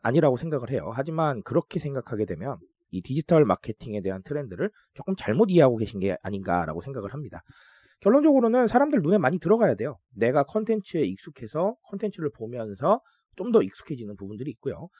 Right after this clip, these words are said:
그리고 이 콘텐츠가 만약에 의미가 있다면 조금 오버스럽긴 하지만, 네, 다른 데서 넘어올 수도 있는 거잖아요. 그런 다양한 상황들을 우리가 좀 생각을 해봐야 됩니다.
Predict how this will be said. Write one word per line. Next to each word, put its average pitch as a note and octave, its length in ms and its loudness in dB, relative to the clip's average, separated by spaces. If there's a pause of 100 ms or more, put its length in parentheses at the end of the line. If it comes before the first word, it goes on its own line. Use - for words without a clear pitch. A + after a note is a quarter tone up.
(200)
그리고 F3 680 6
이 G3 100 0
콘텐츠가 A3+ 1040 -2
만약에 D3 320 -4
의미가 C#3 320 0
있다면 F#2 520 -4 (240)
조금 - 240 -2
오버스럽긴 C#3 560 4
하지만, D3+ 320 -2 (320)
네, C4 260 6
다른 B3+ 220 4
데서 C4 180 4
넘어올 G#3 300 4
수도 - 200 -6
있는 D3+ 160 -4
거잖아요. - 420 -6 (420)
그런 D4 260 8
다양한 B3+ 480 4
상황들을 G3 420 0
우리가 A2 280 2
좀 G#2 120 -10
생각을 C3 340 -4
해봐야 D#3+ 260 0
됩니다. F2+ 340 -14